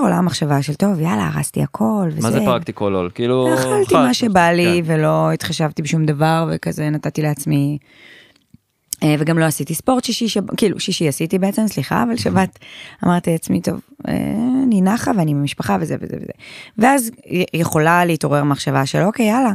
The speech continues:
Speaker 1: אז זהו." ואגב, הדס, אה, של פעם, זה מה שהיה קורה.
Speaker 2: Mm.
Speaker 1: "אז זהו, שוברים את הכלים, והלך הכל, ונכנס עכשיו לבולמוסים, ואכילה, ואכילה, ואכילה, ואכילה, ורגשות אשם, ומצפון, ומפה,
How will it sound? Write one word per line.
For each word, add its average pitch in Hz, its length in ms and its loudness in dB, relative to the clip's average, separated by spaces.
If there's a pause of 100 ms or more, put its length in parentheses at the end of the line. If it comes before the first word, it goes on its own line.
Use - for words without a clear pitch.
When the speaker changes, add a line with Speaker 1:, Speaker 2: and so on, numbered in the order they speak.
(160)
Speaker 1:
אז 160 120 2
זהו." 226 280 2 (400)
ואגב, 165 440 2
הדס, 151 440 0
אה, 156 180 2
של 143 200 -2
פעם, 233 400 2 (100)
זה 156 160 0
מה 160 80 2
שהיה 170 160 0
קורה. 294 220 0
Speaker 2:
Mm. - 360 -6 (300)
Speaker 1:
"אז 202 300 0
זהו, 226 400 2
שוברים 202 320 0
את - 80 -2
הכלים, 214 680 2
והלך 208 420 0
הכל, 202 640 2
ונכנס 202 440 -2
עכשיו 208 220 -2
לבולמוסים, 190 760 2
ואכילה, 208 540 2
ואכילה, 190 440 2
ואכילה, 180 400 0
ואכילה, 170 460 0 (580)
ורגשות 202 340 0
אשם, 214 340 2
ומצפון, 202 420 0
ומפה, 220 640 2